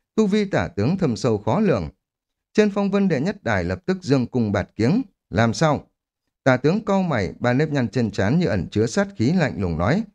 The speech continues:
"Thắng bại đã phân, chẳng lẽ đế quốc cực quang ngươi còn muốn phá hư quy củ của thiên nhân sinh tử chiến ở kinh thành Bắc Hải chúng ta sao?" Sắc mặt Ngu Tiên Vương lăng lệ,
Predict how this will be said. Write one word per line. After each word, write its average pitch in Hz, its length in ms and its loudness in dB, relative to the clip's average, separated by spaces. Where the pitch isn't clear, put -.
"Thắng 151 200 2
bại 143 180 2
đã 113 140 -4
phân, 113 260 0
chẳng 113 160 2
lẽ 143 140 2
đế 165 200 2
quốc 233 200 0
cực 113 180 -4
quang 127 220 0
ngươi 123 120 2
còn 92 220 -2
muốn 123 140 0
phá 156 200 0
hư 185 160 2
quy 147 220 0
củ 104 220 -2
của 80 100 -8
thiên 127 220 0
nhân 120 180 0
sinh 156 260 -2
tử 95 200 -2
chiến 143 240 2
ở 135 140 2
kinh 202 200 2
thành 120 240 2
Bắc - 180 -6
Hải 92 180 0
chúng 135 180 -6
ta 127 140 2
sao?" 120 320 -2
Sắc 226 140 4
mặt 175 180 2
Ngu 190 180 2
Tiên 196 240 0
Vương 185 240 0
lăng 190 200 0
lệ, 143 200 0